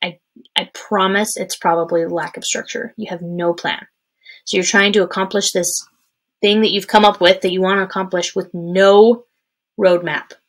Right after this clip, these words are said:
on how to get there, and you lack motivation to start driving because you don't even know where you're going. You don't even know how to get there.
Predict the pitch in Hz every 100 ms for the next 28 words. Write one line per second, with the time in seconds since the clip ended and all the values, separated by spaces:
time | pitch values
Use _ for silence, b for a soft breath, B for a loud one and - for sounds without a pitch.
0 | - 175 180 175 175 170 165 147 151 170
1 | 160 156 165 180 190 180 175 170 - 175
2 | - 175 175 147 - - 180 214 214 214
3 | 262 294 285 285 247 226 202 196 - _
4 | _ _ _ _ 226 240 226 226 220 185
5 | - -